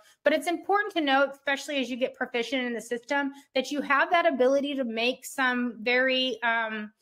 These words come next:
um, micro level decisions on how things are gonna look or how things are gonna work. So for instance, if I, um, I assign time frames to my colors and my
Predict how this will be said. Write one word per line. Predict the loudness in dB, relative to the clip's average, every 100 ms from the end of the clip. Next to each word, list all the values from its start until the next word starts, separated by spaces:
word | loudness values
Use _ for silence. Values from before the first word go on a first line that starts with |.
| _ _ _ _ -2
um, | 0 0 0
micro | 2 2 4 2
level | 4 2 4 2 4 2 0
decisions | -2 -2 2 2 2 -2 -6 -6 -10 -2
on | 2 2 0
how | 2 2 4
things | 0 0 0
are | -2
gonna | 0 0
look | 2 0 4
or | 2 4
how | 0
things | 2 -2 -2
are | -4
gonna | -2 -2
work. | 2 0 0
So | -2 -2
for | 2 2
instance, | 2 0 -2 -2 -4 -10 -20 -20 -20 _
if | 4 4 2 -2
I, | 2 4 2 -2 -4 -8 -2
um, | 0 0 -2 -2
I | -2
assign | -2 -2 0 0 0
time | 0 0 0 -2
frames | 0 0 -2 -8
to | -6
my | -2 -2
colors | 0 0 2 2 0
and | -2
my | -2 -2